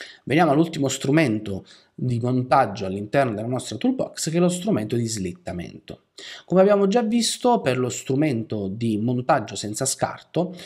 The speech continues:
noi andiamo a spostare il taglio tra due clip, quindi andando ad accorciarne una ed allungarne un'altra, non modificando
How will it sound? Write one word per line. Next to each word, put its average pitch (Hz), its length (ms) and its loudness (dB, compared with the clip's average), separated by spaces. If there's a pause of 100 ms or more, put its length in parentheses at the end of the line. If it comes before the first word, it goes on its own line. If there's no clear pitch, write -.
(200)
noi 127 100 2
andiamo 127 300 2
a - 20 2
spostare 120 800 0
il - 360 -6
taglio 117 800 -2 (280)
tra 113 140 2
due 123 340 2
clip, 160 720 -2
quindi 104 360 -4
andando 120 380 -2
ad 117 60 -4
accorciarne 131 640 -2
una 131 180 0
ed 113 60 -6
allungarne 117 520 -2
un'altra, 127 640 -6 (200)
non 139 180 2
modificando 123 800 0